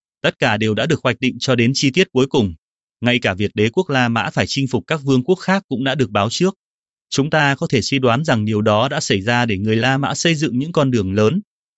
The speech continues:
Nhờ đó phúc âm có thể lan truyền khắp thế giới văn minh lúc bấy giờ.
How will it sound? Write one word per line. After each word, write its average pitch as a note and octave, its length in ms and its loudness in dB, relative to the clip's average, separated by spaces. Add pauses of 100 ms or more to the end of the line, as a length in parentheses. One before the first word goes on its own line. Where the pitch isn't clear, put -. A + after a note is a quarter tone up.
(120)
Nhờ A#2 200 4
đó G#2+ 220 2
phúc D#3 180 -6
âm C3+ 200 0
có D#3 120 -4
thể A#2 160 2
lan B2 220 0
truyền G2+ 220 0
khắp - 260 -4
thế B2+ 120 2
giới A#2+ 200 2
văn D#3 200 0
minh D3 160 0
lúc G3+ 160 0
bấy B2 120 0
giờ. A2+ 300 0